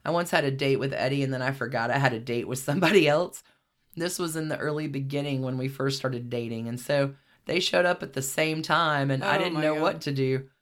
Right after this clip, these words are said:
Speaker 1: One was downstairs ringing my bell, and one was in my <laughs> house.
Speaker 2: Oh my God.
Speaker 1: Goodness. Another brief romantic fling that Garcelle had was with Will Smith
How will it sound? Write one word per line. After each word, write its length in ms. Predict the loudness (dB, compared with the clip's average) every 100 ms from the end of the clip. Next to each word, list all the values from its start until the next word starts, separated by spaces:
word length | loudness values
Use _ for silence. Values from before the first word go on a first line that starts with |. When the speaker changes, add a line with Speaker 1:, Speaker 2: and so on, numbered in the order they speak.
| _ _
Speaker 1:
One 160 | -2 0
was 180 | -2 0
downstairs 640 | 0 0 -2 -4 -4 -4
ringing 360 | -4 -2 -2 -2
my 140 | -2
bell, 380 | -2 -2 0 0
and 160 | -2 -2
one 160 | -2
was 200 | -2 -2 -2
in 140 | 0
my 140 | 0
<laughs> 160 | -2 -2 -2
house. 580 | 0 0 0 0 0
Speaker 2:
Oh 40 | -2
my 180 | -8 -10
God. 640 | -10 -10 -10 -10 -10 -12 -16 _ _ -20 -18 -18 _ -14 -14 _ -12 -8 -8 -10 -14 -18 -20 -10
Speaker 1:
Goodness. 720 | -2 0 4 4 2 0 -10 _ _ _ _ _ _ _ _ -2
Another 320 | 0 2 2
brief 400 | 0 -2 -4 0
romantic 520 | 0 0 0 -2 -4
fling 280 | -4 -4 -2
that 120 | -2 2
Garcelle 440 | 2 2 0 2
had 240 | 4 2
was 160 | 2 -2
with 180 | -2 0
Will 180 | 2 2
Smith 460 | 2 2 2 0